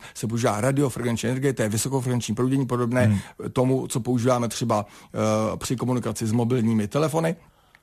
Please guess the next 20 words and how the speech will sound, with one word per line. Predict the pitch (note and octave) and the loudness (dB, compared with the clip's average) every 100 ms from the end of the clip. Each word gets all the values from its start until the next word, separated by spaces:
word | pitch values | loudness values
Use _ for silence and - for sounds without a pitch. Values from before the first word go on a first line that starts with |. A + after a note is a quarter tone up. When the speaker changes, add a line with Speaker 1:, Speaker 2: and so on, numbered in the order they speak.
| - - | -16 -8
Speaker 1:
A | D3 C3+ F3 | -4 0 2
ono, | F3 G3+ G3+ - - | 4 4 2 -6 -6
ono, | C3+ D#3 | -2 0
ta | D3+ | 2
radiofrekvenční | D#3 E3 E3+ D3+ D3+ | 0 0 0 0 0
terap-, | D3 C#3 - | 0 0 0
eh, | C#3+ C3+ C3 C3 C3+ B2+ A#2+ | 2 4 2 2 0 0 0
energie, | C#3 C#3+ D3+ D3+ A#2+ G#2+ | 0 0 2 0 -2 -4
mm, | B2 B2+ B2+ B2 | -2 0 0 0
vyvolává | C3 D3 C#3 B2 A2 - - - | 0 0 2 0 -2 -6 -18 -4
mikromilimetrové | B2+ D3 E3+ F3 - D#3+ D3+ D#3 - - C3 D3 D3 C#3 C#3 C#3 C3+ C3+ C#3 - - | 2 4 4 2 0 2 2 0 -6 -4 0 0 0 -2 -2 0 2 2 0 -6 -10
zóny | B2 A2 C3+ B2+ B2+ A#2+ - A2+ - | -4 0 2 2 0 -4 -12 -12 -4
tepelného | C3 - B2+ B2 A#2+ A2 F#2+ | -4 0 0 0 0 -2 -2
efektu, | A2+ E3 C#3 F3 | -4 -6 -2 -2
znamená, | C#3 C#3+ C3 | 0 0 0
že | A#2+ A#2+ - - | 0 -4 -6 -4
my | |
vlastně | B2 - A2 | -4 -4 -4
tepelným | - C#3 - F3 E3+ C3+ | -2 -2 0 0 0 -2
efektem | A2+ C3 - C#3+ | -2 -2 -2 -4